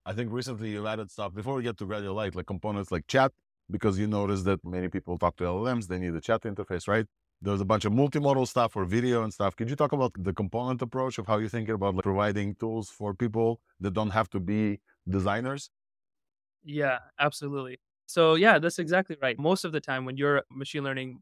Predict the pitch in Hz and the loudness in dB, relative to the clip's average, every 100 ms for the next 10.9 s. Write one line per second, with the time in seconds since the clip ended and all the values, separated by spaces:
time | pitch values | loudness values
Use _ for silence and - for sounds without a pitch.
0 | - 127 135 135 120 135 - _ _ - | -6 4 4 4 2 -4 -6 _ _ 2
1 | 135 147 170 151 135 131 - 131 131 120 | 2 6 8 10 8 2 -4 -6 -4 0
2 | 120 123 123 120 123 123 120 117 113 120 | 2 2 0 -2 -4 -2 -2 -4 -6 -10
3 | 127 117 113 98 - _ _ _ - 139 | -6 -6 -6 -12 -18 _ _ _ -10 0
4 | 147 226 226 - 202 254 208 156 - 151 | 4 4 2 -2 2 4 6 4 4 -2
5 | 143 151 190 190 165 156 147 135 127 131 | -2 -4 -4 -4 -4 -4 -2 -2 -2 -2
6 | 143 135 135 131 131 156 143 135 123 127 | -2 -2 -6 -8 -8 -6 -4 -4 -2 2
7 | 127 120 - 170 - _ _ _ _ - | 2 0 -6 -8 -8 _ _ _ _ -4
8 | 151 202 247 - 156 143 156 160 - 160 | 2 4 2 -4 -2 2 6 4 4 2
9 | 143 151 165 151 226 240 - - 156 143 | 2 2 0 2 4 4 2 -2 -4 -4
10 | - 165 147 135 117 120 160 220 - | -4 -2 -2 -2 -2 2 2 2 -2